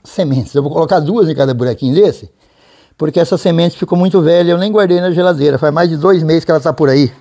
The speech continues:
Joga pra lá, joga pra cá e acabou. Agora vamos, vamos fazer. Então eu vou colocar duas, pode ser que ela não germina totalmente. Se germinar duas, o que que eu faço? Eu não deixo duas. Eu, eu, eu descarto uma.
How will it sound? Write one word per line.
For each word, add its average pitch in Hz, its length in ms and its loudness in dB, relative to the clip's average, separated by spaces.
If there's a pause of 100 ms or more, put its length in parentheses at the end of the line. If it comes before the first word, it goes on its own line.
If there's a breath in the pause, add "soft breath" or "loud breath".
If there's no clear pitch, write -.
(160)
Joga 135 240 0
pra 131 120 -2
lá, 131 120 0
joga 123 180 0
pra 123 200 0
cá 170 140 -2
e 180 40 2
acabou. 160 300 -2
Agora 147 220 0
vamos, 156 200 -4
vamos 147 180 -8
fazer. 139 220 -2
Então 175 140 -2
eu 175 40 0
vou 175 80 0
colocar 156 320 0
duas, 156 400 0 (520 loud breath)
pode 165 140 -2
ser 175 100 -2
que 180 60 -2
ela 175 100 2
não 180 140 0
germina 160 420 2
totalmente. 147 680 -2 (1160 soft breath)
Se 226 200 2
germinar 190 460 2
duas, 247 280 2
o 226 60 2
que 233 120 0
que - 80 -2
eu 233 80 4
faço? - 400 -4
Eu 180 100 0
não 240 140 0
deixo 196 340 0
duas. 165 520 0 (280)
Eu, 156 240 -2
eu, 170 360 0
eu 165 140 2
descarto 214 460 0
uma. 180 280 -2